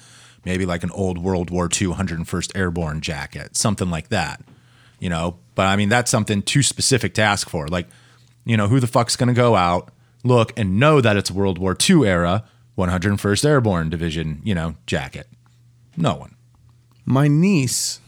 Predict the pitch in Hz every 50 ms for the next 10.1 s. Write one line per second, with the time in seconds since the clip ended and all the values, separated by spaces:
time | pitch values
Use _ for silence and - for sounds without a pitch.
0 | _ _ - - 143 135 131 101 143 143 131 120 123 156 160 156 139 - - 110
1 | 110 110 113 120 131 139 143 139 135 131 131 127 123 120 117 113 110 110 104 -
2 | _ _ _ _ _ _ _ _ - 135 151 151 139 - - - - 139 135 131
3 | 123 113 123 120 120 117 110 - - 120 117 113 107 101 107 101 - - 107 104
4 | 107 107 107 107 113 110 - - _ - - - - - - - - - - -
5 | _ _ _ _ - 123 135 160 175 180 180 180 180 180 180 180 170 156 156 -
6 | - _ _ - - 151 151 165 - - 190 175 - - 143 135 143 - - -
7 | - - 139 160 175 170 175 175 - 170 160 170 156 160 156 - - 147 151 156
8 | 151 - - 151 143 - 151 147 151 156 160 165 165 160 160 - 160 170 165 165
9 | - - - - - - - 220 254 277 254 196 - - _ _ _ - 170 196
10 | 214 202